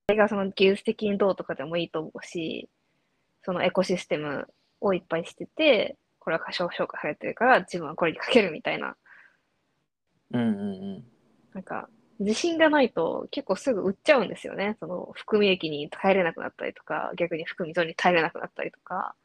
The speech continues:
Speaker 2: はいはいはいはいはいはいはい。
Speaker 1: まあ、そういう意味では技術的な知識大事だと思います、私は。
Speaker 2: あー、なるほどね。まあ、
Speaker 1: うん。
Speaker 2: バックグラウンド知ってるからこそ、いや、これは絶対に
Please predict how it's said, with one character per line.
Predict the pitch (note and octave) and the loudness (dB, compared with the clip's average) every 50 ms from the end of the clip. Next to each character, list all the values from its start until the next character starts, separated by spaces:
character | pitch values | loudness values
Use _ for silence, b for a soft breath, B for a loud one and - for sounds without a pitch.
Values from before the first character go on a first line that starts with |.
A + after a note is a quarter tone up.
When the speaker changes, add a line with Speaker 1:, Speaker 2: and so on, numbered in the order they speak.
| _ _ _ _ _ _ _ _ _ _ _ _ _ _ | _ _ _ _ _ _ _ _ _ _ _ _ _ _
Speaker 2:
は | - A#2+ | -4 -4
い | A2 | -4
は | A2 - G#2+ | -2 -2 -4
い | G2+ | -4
は | - - G2 | -4 -6 -8
い | F#2+ | -8
は | F#2 - - | -6 -8 -12
い | |
は | - - | -12 -12
い | |
は | - - - | -16 -18 -18
い | - - | -16 -16
は | - | -8
い。 | - | -8
Speaker 1:
ま | F#3+ | -6
あ、 | |
そ | - - E4+ F#4 | 0 2 4 6
う | |
い | F#4 F#4+ | 6 6
う | F#4+ F#4+ | 4 4
意 | F#4+ F#4+ | 2 2
味 | F4+ C#4 | 2 2
で | C4+ G#3 | 4 4
は | - - F3+ | 4 4 4
技 | - F#3+ G3 | 4 2 2
術 | G3+ - - | 2 0 -4
的 | - G3 - G3 | -8 -8 -6 -2
な | F#3 F3+ F3+ F3 - - _ _ _ _ _ _ _ _ _ _ _ _ - | 0 0 0 0 0 -2 _ _ _ _ _ _ _ _ _ _ _ _ -8
知 | G#3 | -8
識 | - - - - - | -8 -8 -10 -12 -4
大 | - E3+ E3 E3+ F#3 | 2 4 4 4 4
事 | F#3 | 2
だ | D#3+ C#3+ | -2 -2
と | - - | -4 -6
思 | - - - | -12 -12 -10
い | - | -12
ま | - - | -12 -14
す、 | - - | -14 -16
私 | - _ _ - - - | -18 _ _ -18 -16 -16
は。 | - - - _ b b b b b b b b b b _ _ _ _ _ _ _ _ _ _ | -16 -18 -20 _ b b b b b b b b b b _ _ _ _ _ _ _ _ _ _
Speaker 2:
あ | - A#2+ A#2 A#2 A2+ A2+ A2 G#2+ G#2+ G#2+ G#2+ | 4 6 8 8 8 6 4 2 0 0 -2
ー、 | G#2 | -2
な | A2 A2+ | -2 -2
る | A2+ | -2
ほ | A2 - A2 | -4 -4 -4
ど | A2 G#2+ | -4 -2
ね。 | A2+ B2+ D#3 - _ _ _ _ _ - | -2 -2 -4 -6 _ _ _ _ _ 0
ま | C#3 C3+ | 2 4
あ、 | |
Speaker 1:
う | C3 | 4
ん。 | F#3+ F3+ | 4 6
Speaker 2:
バ | C3+ C3+ | 4 4
ッ | C3+ | 4
ク | - E3+ | 4 4
グ | F#3 G3+ | 6 8
ラ | G#3 G#3 | 8 6
ウ | |
ン | F#3+ | 6
ド | E3 D#3 | 4 0
知 | D3 | 0
っ | _ _ _ | _ _ _
て | - F3 | 2 2
る | F3+ | 2
か | - - D#3+ | 2 2 2
ら | D#3+ D3+ | 2 4
こ | - E3+ | 4 2
そ、 | - - F3+ F3 E3+ D3 B2+ A2+ - | 2 6 6 8 10 8 8 6 4
い | - | 0
や、 | C#3+ C3+ | -2 -2
こ | C#3 - C#3+ | 0 -2 0
れ | D#3 D#3+ | 0 0
は | |
絶 | B2+ C#3 C#3+ - _ - | 0 -2 -8 -10 _ -2
対 | E3 D#3+ D#3+ D#3+ | -2 -2 -2 -4
に | E3 E3+ D#3 B2+ G2 E2+ - - | -8 -10 -10 -10 -10 -10 -14 -20